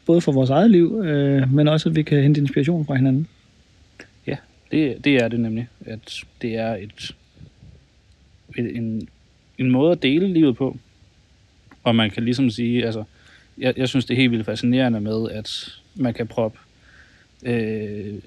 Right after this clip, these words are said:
Speaker 2: jeg ser lidt, når man prop-, har et bål, og man ligesom propper mere brænde på, det er nogle gange det, man, øh, går og tømler, tumler med, at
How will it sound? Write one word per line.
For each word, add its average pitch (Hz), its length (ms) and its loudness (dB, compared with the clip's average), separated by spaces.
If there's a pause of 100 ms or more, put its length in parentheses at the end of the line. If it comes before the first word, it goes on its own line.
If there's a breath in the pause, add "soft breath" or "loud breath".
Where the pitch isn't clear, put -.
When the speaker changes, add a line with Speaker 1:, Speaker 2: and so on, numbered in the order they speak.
Speaker 2:
jeg 127 120 0
ser 135 180 2
lidt, 120 180 0
når 123 80 2
man 117 140 2
prop-, 120 240 -4
har 131 120 0
et 120 100 -2
bål, 139 260 2
og 110 80 -4
man 110 160 -2
ligesom 113 520 -2
propper 120 240 -2
mere 139 160 4
brænde 120 280 0
på, 127 240 -2 (180)
det 127 140 0
er 117 100 -2
nogle 117 240 0
gange 113 260 -2
det, 123 200 0
man, 104 480 -4
øh, 104 300 -12
går 127 120 0
og 117 100 -2
tømler, 160 260 0 (100)
tumler 165 240 0
med, 117 220 0 (160)
at - 340 -10